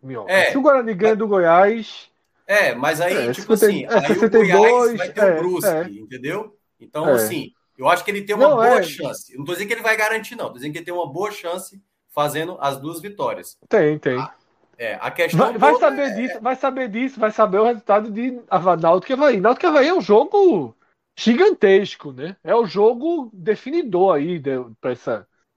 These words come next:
Speaker 1: esses três jogos têm que ser segunda-feira no mesmo horário. Não sei se ainda tem tempo da C B F mexer
Speaker 2: Acho que
Speaker 1: nisso.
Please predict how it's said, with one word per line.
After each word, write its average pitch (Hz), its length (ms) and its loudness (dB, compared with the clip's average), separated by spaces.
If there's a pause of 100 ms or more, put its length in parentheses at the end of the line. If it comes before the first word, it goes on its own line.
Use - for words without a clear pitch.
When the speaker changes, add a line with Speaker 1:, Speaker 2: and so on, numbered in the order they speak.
(100)
Speaker 1:
esses 269 280 -2
três 277 240 4
jogos 185 320 4
têm 214 120 -8
que - 60 -20
ser 196 160 -8
segunda-feira 175 540 -8
no 170 60 -10
mesmo 175 200 -4
horário. 120 260 0
Não 208 120 -8
sei 233 160 -4
se 226 80 -6
ainda 220 160 2
tem 202 180 -2
tempo 175 240 -4
da 180 80 2
C - 160 -2
B 160 120 2
F 156 220 2
mexer 147 340 -2
Speaker 2:
Acho 117 80 -8
que 120 60 -8
Speaker 1:
nisso. 143 500 0